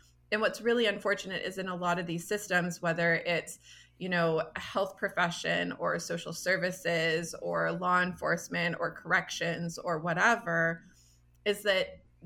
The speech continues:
that's actually not the hardest part of most people's day. It's this, like, weird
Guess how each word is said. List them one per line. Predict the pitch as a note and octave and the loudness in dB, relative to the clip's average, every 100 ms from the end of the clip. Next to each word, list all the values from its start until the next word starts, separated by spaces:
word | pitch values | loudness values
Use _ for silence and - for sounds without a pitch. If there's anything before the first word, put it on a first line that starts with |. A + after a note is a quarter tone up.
| - _ _ - | -20 _ _ 2
that's | A3+ - - F#3 | 2 2 2 4
actually | A3 A#3 A#3+ A3+ | 4 2 0 0
not | G3 F#3+ G#3+ A3 | 2 0 0 -2
the | |
hardest | G3+ G#3+ G3+ - | 2 2 2 -2
part | - F#3 F3+ | 2 2 2
of | F#3 | -2
most | F#3 F#3+ - | -2 -4 -6
people's | F#3 D#3+ D#3+ - | -6 -6 -6 -4
day. | A#2+ - - | -4 -4 2
It's | A3 A3 | 2 2
this, | - A3 A3 G3+ | 0 0 0 0
like, | F#3 - | -2 -2
weird | F3+ G#3 A#3 A#3 A#3+ A#3 | -6 0 4 6 6 4